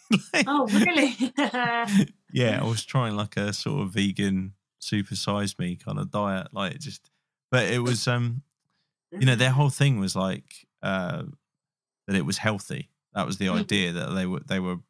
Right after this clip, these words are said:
Speaker 1: concerned with, like, sugar and sat fat and stuff like that. So, um, yeah,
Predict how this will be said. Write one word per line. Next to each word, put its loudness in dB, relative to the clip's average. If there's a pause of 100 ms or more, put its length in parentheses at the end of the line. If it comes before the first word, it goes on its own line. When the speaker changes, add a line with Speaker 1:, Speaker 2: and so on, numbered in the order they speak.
(120)
Speaker 1:
concerned -2
with, -8
like, -2
sugar -4
and -8
sat -6
fat -6
and -12
stuff -10
like -8
that. -8
So, -8 (680)
um, 0 (960)
yeah, 2